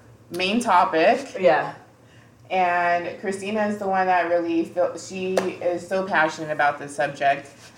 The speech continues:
Speaker 1: And, um, I love this subject as well. And we wanted to just encourage,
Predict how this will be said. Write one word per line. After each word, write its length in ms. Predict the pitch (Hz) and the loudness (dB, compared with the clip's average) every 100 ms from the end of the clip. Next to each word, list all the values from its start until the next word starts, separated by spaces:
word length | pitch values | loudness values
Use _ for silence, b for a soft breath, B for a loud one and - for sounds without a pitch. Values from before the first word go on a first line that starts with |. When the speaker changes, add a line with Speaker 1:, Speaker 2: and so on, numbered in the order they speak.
| B | B
Speaker 1:
And, 580 | 175 175 160 156 160 160 160 - | 0 2 4 4 2 0 -6 -2
um, 680 | 165 151 147 143 139 139 143 - - - - - | 0 2 2 0 -4 -12 -16 -20 -20 -20 -10 2
I 200 | 175 180 | 4 4
love 280 | 185 175 | 4 4
this 180 | 175 165 | 2 -2
subject 500 | 170 160 156 151 - - - | 0 0 -2 -4 -6 -20 -8
as 260 | 156 143 143 | 0 0 0
well. 540 | 143 156 165 240 311 - B B B - | 0 4 4 2 0 -6 B B B -4
And 500 | 185 170 165 165 165 | 0 2 2 2 0
we 120 | 170 | -4
wanted 340 | 175 170 170 165 | -2 0 0 -4
to 520 | - 175 170 170 165 | -6 -2 -2 0 -2
just 560 | 165 170 160 160 - - - - - | -2 0 0 -2 -12 -20 -20 -20 -8
encourage, 640 | 220 233 233 240 285 294 | -6 0 2 4 2 -2